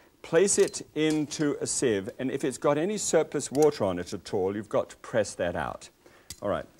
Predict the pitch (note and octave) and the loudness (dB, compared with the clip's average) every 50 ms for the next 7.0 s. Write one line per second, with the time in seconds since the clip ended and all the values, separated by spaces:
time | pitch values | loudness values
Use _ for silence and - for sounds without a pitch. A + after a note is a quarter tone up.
0 | _ _ - - F#2+ - G2 F2 - - F2 E2 D#2+ E2+ D#2+ F2 A2+ D3 G#3 G3+ | _ _ -14 -14 -12 -10 -10 -10 -8 -8 -8 -8 -8 -8 -6 -2 -2 -2 -2 -4
1 | - - - - - - - - - - - - - C3+ C3+ C3+ B2 - D#3 F#3+ | -6 -12 -20 -20 -20 -20 -20 -20 -20 -20 -6 -2 0 0 2 0 0 0 -2 -2
2 | - - F3 C#3 - D3 D3 D3 C3+ A#2+ C#3+ D#3 - - - - A2+ F#2 F2 E2 | 0 -2 -4 0 2 2 2 2 2 4 4 4 4 2 0 -2 0 0 0 0
3 | - - - G#2+ G#2 F2+ F2 G2+ A#2+ A#2+ - - A#2+ A#2 A2 - - E3+ F3 G3+ | -2 -6 -8 -4 -2 -2 0 -2 -2 -4 -8 -8 -8 -8 -8 -2 2 4 4 4
4 | - - - - - _ _ _ _ _ _ _ _ _ _ _ _ _ - B2 | 2 0 -8 -20 -20 _ _ _ _ _ _ _ _ _ _ _ _ _ -6 -4
5 | A2 A#2 G2 - - - C3 A#2+ G#2+ G#2 A#2+ G2+ E2+ G2 G#2 A#2 - - G2 E2 | -4 -4 -4 -6 -4 0 0 0 2 0 -2 -4 -4 -2 -4 -4 -4 -4 -6 -8
6 | F2 D#2+ - - - - - - _ _ _ - D#3+ D3+ - - - - - | -8 -10 -10 -12 -18 -20 -20 -20 _ _ _ -4 -4 -2 -2 0 0 0 -2